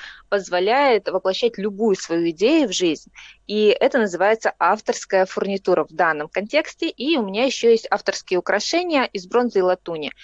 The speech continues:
Да, их можно делать в золоте, и в бриллиантах, и в серебре,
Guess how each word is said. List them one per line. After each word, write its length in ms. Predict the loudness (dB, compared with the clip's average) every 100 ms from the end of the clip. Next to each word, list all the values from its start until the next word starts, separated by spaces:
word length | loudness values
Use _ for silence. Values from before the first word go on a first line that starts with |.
| -20 -20 _
Да, 220 | 0 4 4
их 100 | 2
можно 300 | 0 0 2
делать 240 | 4 4
в 40 |
золоте, 800 | 4 4 4 0 2 4 4 0
и 120 | -2 -8
в 80 |
бриллиантах, 800 | 0 2 4 2 0 -2 -4 -4
и 160 | -6 -6
в 40 |
серебре, 460 | -4 0 0 2